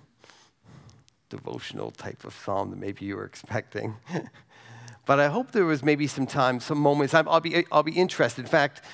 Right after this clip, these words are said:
although we won't have time right now to do sort of a back and forth, I'd hope that you maybe continue with some conversations over lunchtime, whatever. What was your word? What was the phrase that grabbed you? Where did you go, et cetera?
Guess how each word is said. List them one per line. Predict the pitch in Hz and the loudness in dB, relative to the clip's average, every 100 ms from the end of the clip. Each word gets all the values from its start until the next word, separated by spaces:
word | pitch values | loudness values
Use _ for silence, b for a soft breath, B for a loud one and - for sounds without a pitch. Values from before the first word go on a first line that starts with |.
| B B | B B
although | 139 156 | 2 4
we | 156 | 4
won't | 160 143 | 4 4
have | 147 135 | 0 0
time | 156 151 139 | 2 2 2
right | 131 120 | -2 0
now | 135 | 0
to | 123 | 0
do | 123 | -4
sort | 123 135 | -4 -2
of | 120 | 0
a | 117 | 2
back | 117 117 | 2 0
and | 110 101 | -6 -6
forth, | 165 165 123 - | 0 2 2 0
I'd | 143 147 | 0 2
hope | 226 339 | 0 0
that | 330 | -2
you | 175 | 0
maybe | 147 139 | 0 0
continue | 135 139 - 190 160 | -4 -4 -2 -2 -2
with | 135 | -4
some | 120 113 | -6 -4
conversations | 123 107 110 107 104 110 117 120 - B B B B | 0 0 -2 -4 -4 -4 -6 -6 -16 B B B B
over | 113 110 110 | -2 -2 -2
lunchtime, | 117 160 156 - 156 | 2 0 0 0 2
whatever. | 147 135 | 2 2
What | 143 165 | 2 0
was | 190 | 0
your | 165 | 0
word? | 143 151 156 | 2 2 2
What | 160 | 0
was | 147 | -4
the | 135 | -6
phrase | - 143 131 | 0 0 0
that | - | -6
grabbed | - 151 151 147 | 0 2 2 -2
you? | 143 | -2
Where | 123 123 | 0 -2
did | |
you | 120 | -4
go, | 110 127 123 | -2 2 2
et | 117 | -2
cetera? | - 143 123 - - | -4 -4 -4 -6 -10